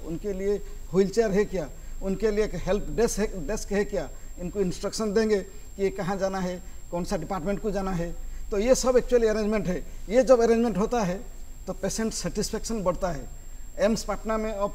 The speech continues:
patient satisfaction index इतना ज़्यादा है। और, और एक है जो, अ,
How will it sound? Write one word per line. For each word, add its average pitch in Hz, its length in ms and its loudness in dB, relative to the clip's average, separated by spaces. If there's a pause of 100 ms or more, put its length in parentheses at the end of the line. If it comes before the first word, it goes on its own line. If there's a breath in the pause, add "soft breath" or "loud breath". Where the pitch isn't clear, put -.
(140)
patient 214 360 -4
satisfaction 190 800 -4
index 180 440 -2 (340 loud breath)
इतना 220 440 0
ज़्यादा 202 320 2
है। 175 260 0 (440 loud breath)
और, 233 360 4
और 254 200 12
एक 247 160 8
है 226 380 0
जो, 208 300 -4
अ, 175 360 -4